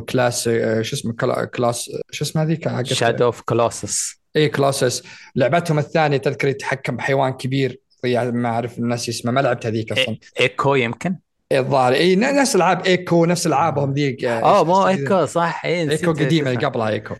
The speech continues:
Speaker 2: إيه، اللي
Speaker 1: آه، شادو، لعبتهم بعد اسمها فيها
Speaker 2: جارديان.
Speaker 1: شادو.
Speaker 2: ما أدري
Speaker 1: جارديان،
Speaker 2: إيش.
Speaker 1: إيه، جارديان. والله ما ضيعت اسمها. المهم إنها مشابهة لها، تعرف اللي، اللي يكون ما في لغة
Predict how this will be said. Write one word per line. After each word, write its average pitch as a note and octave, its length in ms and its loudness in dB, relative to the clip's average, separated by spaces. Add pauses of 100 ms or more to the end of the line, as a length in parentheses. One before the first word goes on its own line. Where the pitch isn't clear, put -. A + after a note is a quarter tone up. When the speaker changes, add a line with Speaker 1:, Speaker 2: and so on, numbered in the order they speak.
(160)
Speaker 2:
إيه، A#2+ 240 2
اللي G#2 200 0
Speaker 1:
آه، C3 420 0
شادو، D#3+ 680 0
لعبتهم E3 400 -2
بعد C3+ 140 -2
اسمها C#3 260 -6
فيها C#3+ 160 -2
Speaker 2:
جارديان. G2+ 460 0
Speaker 1:
شادو. F#2 120 -8
Speaker 2:
ما G#2+ 360 -2
أدري A2+ 180 -2
Speaker 1:
جارديان، A2 40 -2
Speaker 2:
إيش. A2 140 -6
Speaker 1:
إيه، A#2+ 180 -4
جارديان. A2+ 640 -4 (240)
والله D3+ 140 0
ما B2+ 60 0
ضيعت A#2+ 260 0
اسمها. - 280 -6
المهم D#3 260 2
إنها D3 320 0 (340)
مشابهة D3+ 580 2
لها، B2+ 180 2
تعرف C#3 340 -2
اللي، B2+ 320 -4
اللي B2 120 0
يكون C3+ 520 -2 (300)
ما C3 140 0
في C3+ 160 -2
لغة B2+ 440 0